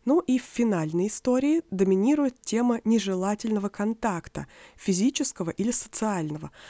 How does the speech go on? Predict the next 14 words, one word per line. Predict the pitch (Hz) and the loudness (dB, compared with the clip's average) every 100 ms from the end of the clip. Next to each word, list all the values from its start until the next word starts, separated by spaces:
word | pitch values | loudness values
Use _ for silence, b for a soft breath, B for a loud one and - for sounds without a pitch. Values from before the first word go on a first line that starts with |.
| B - | B -6
которая | - 240 294 233 | -2 2 2 2
была | 185 208 | 0 0
лишь | 233 - | 0 0
аккомпанементом | 214 196 226 220 233 202 170 147 | 0 0 2 2 2 2 -2 -6
в | - | -4
предыдущем | 180 190 208 202 - 156 | -2 0 0 0 -2 -2
седьмом | 185 196 180 160 | -2 0 2 2
рассказе. | 165 - 196 156 151 143 _ B B B B B - | 0 -2 -4 -4 -6 -8 _ B B B B B -4
Рассказ | 202 - 269 330 - | -2 0 0 0 0
весь | 175 226 214 | 0 0 0
построен | - 175 - 233 330 | -2 -2 0 2 4
при | - 190 | 2 0
помощи | 208 254 - | 0 0 2
умолчания | 233 220 247 - 240 180 156 151 | 2 2 0 -2 -2 0 -4 -6